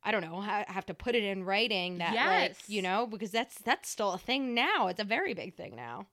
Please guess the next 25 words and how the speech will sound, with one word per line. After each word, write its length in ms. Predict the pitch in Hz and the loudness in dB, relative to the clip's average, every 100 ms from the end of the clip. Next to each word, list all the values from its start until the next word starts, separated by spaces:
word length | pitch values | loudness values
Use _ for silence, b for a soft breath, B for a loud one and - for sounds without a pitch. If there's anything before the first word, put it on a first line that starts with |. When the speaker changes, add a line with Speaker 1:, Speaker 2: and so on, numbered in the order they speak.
| - | -8
Speaker 2:
Yeah, 380 | 185 233 330 175 | -2 2 2 2
and 160 | 202 | -2
they 60 | 220 | -4
were 120 | 226 | -4
saying, 560 | 214 220 247 285 220 180 | -4 -4 -2 -2 -2 -4
I 120 | 185 | -4
mean, 260 | 202 185 | -4 -4
as 160 | 165 180 | -6 -10
part 280 | - - 214 | -10 -6 -6
of 100 | 202 | -4
their 120 | 190 | -6
sort 280 | 185 202 180 | -6 -8 -8
of 100 | 165 | -6
mission 480 | 170 190 - 233 202 | -6 -6 -6 -6 -6
statement, 680 | - 165 156 165 160 170 B B B - | -8 -12 -10 -8 -6 -6 B B B -8
they 100 | 196 | -4
were 100 | 202 | -4
saying 300 | - 226 226 | -4 -4 -2
they 80 | 185 | -2
wanted 240 | 190 185 | -4 -6
to 120 | - 180 | -8 -12
explicitly 960 | - - - 185 196 - 226 185 185 | -12 -14 -10 -6 -6 -6 -10 -10 -8
add 300 | - 180 214 | -4 -2 -2
that 300 | 175 156 160 - | -4 -6 -6 -6
because 560 | 190 196 170 165 - | -10 -8 -8 -8 -12